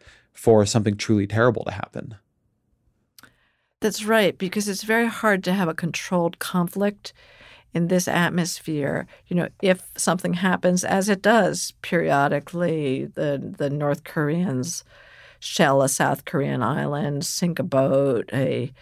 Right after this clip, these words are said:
Speaker 2: missile goes astray. There are no lines of communication between the U S and the North Korea. I mean, there's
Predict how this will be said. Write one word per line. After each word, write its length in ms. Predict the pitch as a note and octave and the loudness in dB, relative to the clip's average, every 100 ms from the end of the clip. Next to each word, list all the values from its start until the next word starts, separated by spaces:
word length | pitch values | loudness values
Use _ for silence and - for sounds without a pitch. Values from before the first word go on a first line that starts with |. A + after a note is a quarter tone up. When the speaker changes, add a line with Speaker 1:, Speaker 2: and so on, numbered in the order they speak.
| - - _ | -20 -20 _
Speaker 2:
missile 360 | F3 D3 D3+ C#3+ | 0 0 0 0
goes 320 | C#3 C#3 C#3 | 2 0 0
astray. 840 | C#3 - - D3+ C#3 C3+ C3 C3 - - - - - | -2 -4 -4 -2 2 2 2 0 -4 -20 -20 -20 0
There 160 | D#3 | 2
are 60 | C#3+ | 4
no 320 | D#3 E3 F3+ | 2 4 6
lines 500 | E3 D3+ D3+ D3 D#3+ | 6 4 4 0 -2
of 140 | E3 | -4
communication 880 | - D#3+ C#3 B2 - A#2 A2+ B2+ D3 | -4 -6 -4 -4 -4 -2 -2 -4 -4
between 440 | D3+ C#3 - C#3+ C3 | -6 -8 -8 -6 -6
the 80 | C3 | -6
U 220 | C3 C3+ | -4 0
S 220 | A#2+ A2 | 0 -2
and 140 | C3 C#3 | -4 -4
the 60 | |
North 280 | C3+ G#2+ - | -4 -6 -8
Korea. 360 | - A#2 G#2 A2 | -8 -2 0 2
I 80 | |
mean, 100 | D3 | 0
there's 340 | D3 B2 - | -2 -4 -6